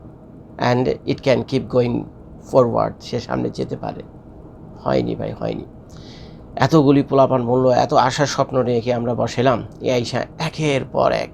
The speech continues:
একের পর এক ভেজাল কইরা দিয়া, একের পর এক আকাম কুকাম কইরা, একের পর এক সম্ভাবনাকে, একের পর এক সম্ভাবনাকে গলা টিপে মেরে ফেলছে, বুঝছেন? একের পর এক সম্ভাবনাকে গলা টিপে মেরে ফেলছে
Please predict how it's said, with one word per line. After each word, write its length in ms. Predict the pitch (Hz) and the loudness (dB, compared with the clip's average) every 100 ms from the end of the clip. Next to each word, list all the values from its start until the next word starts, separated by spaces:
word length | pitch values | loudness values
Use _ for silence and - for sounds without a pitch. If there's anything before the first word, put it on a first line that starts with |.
| - | -6
একের 400 | - - 170 151 | -6 -4 -2 -4
পর 200 | - 123 | -4 -4
এক 280 | 120 110 - | -2 -4 -6
ভেজাল 280 | 113 113 127 | -6 -4 -2
কইরা 240 | 135 127 | -2 -2
দিয়া, 180 | 123 123 | 0 -2
একের 460 | - 156 156 175 131 | -2 -4 -4 -6 -4
পর 220 | 147 123 | -2 0
এক 180 | 123 - - - - - - | -2 -4 -14 -18 -18 -18 -2
আকাম 340 | - 143 135 135 | 0 2 2 0
কুকাম 320 | 135 127 127 | 0 0 0
কইরা, 320 | 127 131 135 - | 0 0 0 -2
একের 320 | 196 226 208 | -4 2 2
পর 180 | 151 160 | 2 2
এক 160 | 139 120 | 2 0
সম্ভাবনাকে, 840 | - 156 135 135 135 131 - - - - - - - - | 0 0 2 2 4 2 0 -8 -12 -20 -20 -20 -20 4
একের 360 | 220 226 269 220 | 4 6 4 6
পর 160 | 208 | 6
এক 120 | 170 | 6
সম্ভাবনাকে 600 | - 165 151 147 147 143 147 | 4 2 4 4 4 2 0
গলা 440 | 110 151 175 175 | 2 6 8 8
টিপে 340 | - 208 196 | 4 0 2
মেরে 220 | 156 143 127 | 4 2 0
ফেলছে, 300 | 120 - 117 | -8 -10 -10
বুঝছেন? 300 | 127 - - | -10 -10 -12
একের 300 | - 131 151 | -10 -12 -12
পর 140 | 143 | -8
এক 140 | 131 - | -8 -6
সম্ভাবনাকে 600 | 113 143 135 131 131 131 | -4 -2 -2 -2 -4 -4
গলা 320 | - 139 156 | -2 0 0
টিপে 240 | 147 147 | -2 -2
মেরে 200 | 135 127 | 0 0
ফেলছে 280 | 127 120 107 | 0 -6 -10